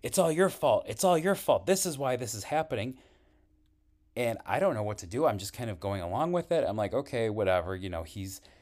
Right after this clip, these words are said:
he's not in the right state of mind. So we put him in the, we put him in the back seat, and my partner Jay says,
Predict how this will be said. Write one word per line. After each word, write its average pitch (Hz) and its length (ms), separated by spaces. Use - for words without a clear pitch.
he's 123 160
not 143 140
in 110 60
the 139 60
right 127 200
state 110 240
of 131 80
mind. 92 360
So 139 360
we 127 200
put 139 240
him 151 320
in 120 240
the, 104 260
we 107 100
put 120 160
him 127 100
in 139 80
the 139 60
back 120 220
seat, 101 320
and 92 360
my 110 140
partner 123 360
Jay 101 260
says, 90 380